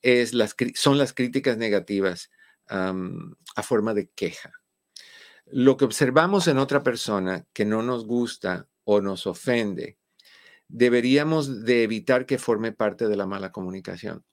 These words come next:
O sea, si fulanita de tal tiene tal costumbre,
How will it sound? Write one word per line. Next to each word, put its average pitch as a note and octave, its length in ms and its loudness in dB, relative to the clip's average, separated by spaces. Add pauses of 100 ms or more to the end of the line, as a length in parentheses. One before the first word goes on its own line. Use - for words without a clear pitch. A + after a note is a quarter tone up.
O F#3 160 2
sea, - 320 -8 (340)
si - 160 -8
fulanita C3 500 0
de C#3 120 4
tal B2+ 240 0
tiene B2+ 400 -6
tal A#2+ 300 0
costumbre, A#2 800 -4